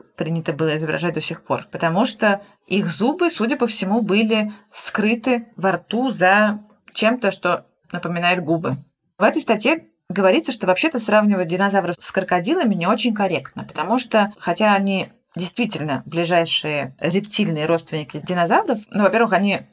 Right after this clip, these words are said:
разошлись двести пятьдесят миллионов лет назад и с тех пор развивались независимо, а во-вторых, современные крокодилы — это очень особенные существа, потому что у них много характерных именно для них приспособлений, связанных с их полуводной жизнью.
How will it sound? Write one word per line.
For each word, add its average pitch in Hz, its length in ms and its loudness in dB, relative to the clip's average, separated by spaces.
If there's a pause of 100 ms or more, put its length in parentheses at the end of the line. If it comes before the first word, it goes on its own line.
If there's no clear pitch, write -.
(180)
разошлись 190 680 0
двести 185 340 -4
пятьдесят 175 560 -4
миллионов 180 400 0
лет 170 140 0
назад 175 240 0
и - 20 -8
с 135 60 -14
тех 170 160 -6
пор 185 260 2
развивались 185 500 0
независимо, 190 720 0
а 170 80 -2
во-вторых, 196 560 0
современные 220 460 0
крокодилы — 220 720 0
это 240 160 0
очень 226 260 0
особенные 180 520 0
существа, 170 500 -2
потому 170 320 -2
что 196 340 0
у 165 40 -4
них 208 360 -2
много 214 540 2
характерных 196 600 2
именно 190 180 2
для 190 160 2
них 208 260 2
приспособлений, 202 960 0 (220)
связанных 220 400 2
с - 100 -6
их 226 200 -2
полуводной 208 880 2
жизнью. 160 540 -2